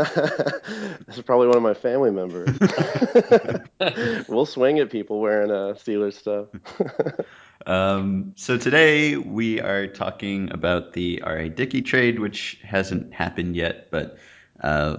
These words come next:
Speaker 2: looks like it has been agreed to in principle, at least the terms. Um, so we have brought Jason on to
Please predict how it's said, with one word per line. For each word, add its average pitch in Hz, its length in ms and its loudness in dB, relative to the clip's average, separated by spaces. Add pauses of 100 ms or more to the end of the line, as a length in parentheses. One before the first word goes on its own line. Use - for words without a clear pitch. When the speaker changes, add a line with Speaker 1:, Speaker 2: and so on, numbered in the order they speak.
(140)
Speaker 2:
looks 80 240 -6
like 73 180 -4
it 69 100 -4
has 76 200 -4
been 78 440 -4
agreed 175 380 0
to 98 480 2
in 90 160 -2
principle, 87 460 0
at - 120 0
least 90 240 0
the - 80 -4
terms. 90 540 -2 (340)
Um, 80 560 2 (440)
so 90 320 2
we 90 340 4
have 80 340 -2
brought 85 260 2
Jason 90 300 -2
on 113 260 0
to 90 420 0